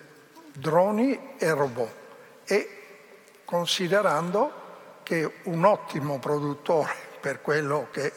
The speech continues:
si sa, non perché me ne intendo io, è Erdogan, che li dà agli ucraini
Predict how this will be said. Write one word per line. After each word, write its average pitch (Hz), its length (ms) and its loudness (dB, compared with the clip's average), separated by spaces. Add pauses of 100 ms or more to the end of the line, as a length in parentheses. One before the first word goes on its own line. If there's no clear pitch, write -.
(280)
si - 260 -6
sa, 151 300 4 (320)
non 151 180 -4
perché 139 260 -8
me 143 160 -4
ne 139 60 -6
intendo 143 500 -4
io, 175 300 -4 (380)
è 185 360 -2
Erdogan, 151 640 -2 (520)
che - 460 -6
li 170 220 0
dà 151 440 4
agli 160 280 2
ucraini 190 880 2